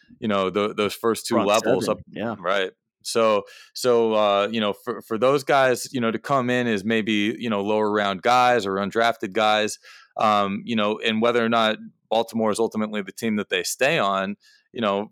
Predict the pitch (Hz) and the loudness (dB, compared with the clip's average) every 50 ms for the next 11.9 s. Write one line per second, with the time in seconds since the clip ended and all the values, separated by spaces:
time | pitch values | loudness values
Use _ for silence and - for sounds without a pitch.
0 | - 104 104 98 117 143 180 190 - - - 120 113 104 104 107 - - 113 110 | -6 -6 -4 -2 0 0 0 0 0 -2 -2 -2 -2 0 -2 -2 -2 -4 -4 -4
1 | 104 92 113 120 127 123 98 101 92 - - 113 120 127 117 101 95 98 101 104 | -4 -2 -2 -2 0 -2 -2 -4 -6 -2 0 0 0 0 -2 -2 -2 -2 -2 -2
2 | 104 92 101 110 110 101 92 85 - - 107 110 107 - - 101 95 90 82 92 | -2 -2 -2 -2 0 -2 -4 -6 -6 -4 -4 -4 -2 -4 -4 -4 -4 -2 -2 -4
3 | 95 95 - - 113 107 98 85 - - 107 101 104 101 - - - 95 92 90 | -4 -4 -4 -4 -4 -4 -4 -4 -4 -2 0 2 2 0 -2 -4 -4 -4 -4 -4
4 | - - 85 80 85 82 95 98 101 98 95 95 92 - - - 90 90 92 90 | -6 -10 -14 -8 -4 -2 0 0 -2 -2 -6 -10 -14 -12 -10 -6 -6 -4 -6 -6
5 | 85 - - 90 87 92 90 - - - 85 82 90 87 82 - - - - _ | -8 -8 -8 -6 -4 -4 -4 -6 -8 -14 -12 -10 -10 -10 -8 -10 -12 -14 -16 _
6 | _ _ _ - 139 139 139 131 127 117 117 113 127 165 202 175 139 127 120 117 | _ _ _ -6 -2 0 0 2 0 0 0 0 0 0 0 0 0 2 2 2
7 | 110 110 110 110 113 113 110 110 101 - 123 117 110 104 - - - 131 127 113 | 4 2 2 2 2 2 0 0 0 -2 -4 -4 -4 -4 -6 -6 -4 -2 -2 -2
8 | - 123 120 120 113 113 110 110 107 110 113 117 117 117 113 113 110 113 110 110 | -2 -4 -4 -2 -4 -4 -4 -2 -2 -2 -2 0 0 -2 -2 -2 -4 -4 -4 -2
9 | 110 110 107 107 104 - 120 117 - - 107 101 101 - - 101 98 127 - - | -2 -2 -2 -4 -4 -6 -8 -8 -8 -8 -8 -8 -8 -6 -6 -4 -4 -4 -6 -8
10 | 113 95 95 98 92 92 90 82 - - - 98 92 92 92 92 90 - - 113 | -10 -8 -6 -6 -4 -4 -6 -6 -8 -10 -10 -8 -8 -8 -8 -10 -10 -8 -4 -4
11 | 113 139 160 151 123 110 110 135 160 139 95 98 95 92 92 95 104 | -4 -2 -2 -2 -2 0 0 0 0 -2 -4 -6 -6 -6 -6 -6 -8